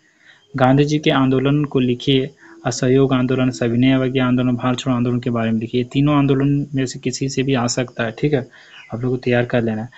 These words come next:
नेताजी सुभाष चंद्र बोस के बारे में संक्षिप्त परिचय देते हुए आज़ाद हिंद फौज के बारे में भी बताइए। तो नेताजी सुभाष चंद्र बोस के बारे में कुछ भी आ सकता है या फिर हिंद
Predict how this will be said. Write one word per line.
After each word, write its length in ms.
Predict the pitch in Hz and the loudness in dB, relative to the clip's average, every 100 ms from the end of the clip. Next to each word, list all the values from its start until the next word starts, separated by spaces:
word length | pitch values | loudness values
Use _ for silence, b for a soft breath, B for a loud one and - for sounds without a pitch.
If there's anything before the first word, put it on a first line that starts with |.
| B B | B B
नेताजी 340 | 123 123 139 147 | -2 2 2 2
सुभाष 340 | - 143 139 | 4 4 4
चंद्र 160 | 147 139 | 2 0
बोस 200 | 143 143 | 0 2
के 100 | 147 | 2
बारे 200 | 139 135 | 2 2
में 60 | 139 | 0
संक्षिप्त 440 | - 127 - 143 | -2 -4 -4 -6
परिचय 380 | 143 135 127 139 | -4 -4 -4 -4
देते 320 | 127 123 135 | -2 -2 -2
हुए 200 | 127 131 123 - | -2 -4 -6 -8
आज़ाद 380 | 123 117 127 135 | -6 -2 0 0
हिंद 260 | 139 131 - | 2 0 0
फौज 180 | 139 135 | -2 -2
के 120 | 135 | -2
बारे 200 | 127 123 | -2 0
में 160 | 123 120 | 2 2
भी 80 | 117 | 0
बताइए। 440 | 117 113 110 117 B B B | -4 -6 -8 -8 B B B
तो 80 | - | -4
नेताजी 320 | 123 120 127 | -2 0 -2
सुभाष 340 | 127 131 123 120 | -2 -2 -2 0
चंद्र 140 | 131 | -2
बोस 200 | 123 123 | -2 -4
के 120 | - | -4
बारे 240 | 127 120 123 | -4 0 -2
में 100 | 123 | -2
कुछ 240 | 123 120 | -4 -2
भी 80 | 127 | 0
आ 100 | 123 | 0
सकता 340 | 120 127 127 | -2 -6 -4
है 120 | 139 131 | -4 -2
या 100 | 123 | -4
फिर 200 | - 120 | -6 -2
हिंद 300 | 131 131 139 | 0 0 -4